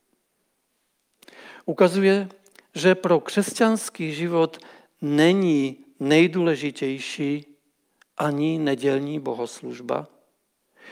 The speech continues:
ani další setkávání v různých skupinách a při dalších příležitostech, i když nám to všem, jak si to sdělujeme různým způsobem,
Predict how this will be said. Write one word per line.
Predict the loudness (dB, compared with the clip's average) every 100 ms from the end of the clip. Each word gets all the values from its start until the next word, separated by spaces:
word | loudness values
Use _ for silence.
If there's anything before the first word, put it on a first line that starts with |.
| -6 0
ani | 2 2 4
další | 4 4 0 -6
setkávání | 0 -2 2 4 4 4 2 2 -2
v | -4
různých | -8 -6 -4 -4
skupinách | -4 0 4 6 4 2 -4
a |
při | -4 -2 -2 -4 -18 0
dalších | 2 2 0 -4
příležitostech, | -4 -2 0 0 -2 -4 -6 -6 -4 -4 -6 _ -20 -20 -2
i | 0
když | 2 2
nám | 4 2 2
to | 0
všem, | 0 4 4 2 -6 -20 _
jak | 0 0
si | -4
to | -2 -4
sdělujeme | 0 2 2 2 0 0 -4
různým | -6 -6 -6 -6
způsobem, | -12 -18 -12 -8 -8